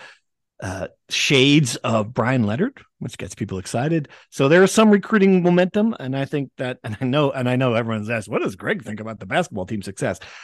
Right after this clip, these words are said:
He, I think Greg loves the basketball team success for, for this reason, because he brings the recruits to that gym, and, and, and they get to see, be excited. It's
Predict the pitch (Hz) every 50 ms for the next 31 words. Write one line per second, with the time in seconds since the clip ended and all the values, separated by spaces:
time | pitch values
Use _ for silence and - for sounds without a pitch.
0 | - _ _ 123 135 _ 131 131 123 139 117 - 113 104 92 92 87 135 185 165
1 | 120 101 117 104 113 107 104 - - 107 104 104 - 110 104 - 107 92 - 110
2 | 107 104 - - - 104 98 104 107 _ _ - 120 107 101 104 101 _ - 131
3 | 135 151 147 - - 131 196 226 - 95 101 104 101 - 120 107 107 104 - 113
4 | 139 143 - 101 98 95 - 135 147 151 - - - 87 95 - - - - _
5 | - 95 101 110 131 127 - 110 104 113 113 123 139 131 117 117 127 131 - 113
6 | 107 90 92 - - 101 101 101 98 67 85 101 98 90 85 - - - 78 110
7 | 107 107 120 - - 101 - - 123 123 139 120 95 101 92 - - 131 139 185
8 | - 113 123